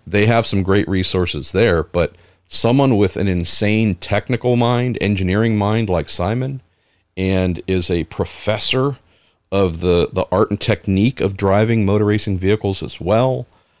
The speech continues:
Um, I think at Penske, he would be a great present and future addition. Again, knowing Rick is stepping back more and more as he gets older in life.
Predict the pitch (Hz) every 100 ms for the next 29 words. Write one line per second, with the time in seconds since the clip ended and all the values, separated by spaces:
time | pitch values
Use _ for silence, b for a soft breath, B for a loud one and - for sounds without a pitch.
0 | b - 98 98 95 95 85 - _ _
1 | _ _ _ _ _ - - 104 - 143
2 | - - - 135 156 - 208 - _ _
3 | _ _ _ _ 120 117 113 98 113 98
4 | 90 95 107 123 117 _ _ _ - -
5 | - 123 135 123 - 107 92 - 113 127
6 | 156 165 160 _ _ _ _ _ 131 127
7 | 147 170 185 - - 127 95 92 104 104
8 | 90 101 - _ 98 - - 95 113 101
9 | 104 - 95 117 107 92 113 127 - 104
10 | 117 107 101 - 101 113 123 85 113 -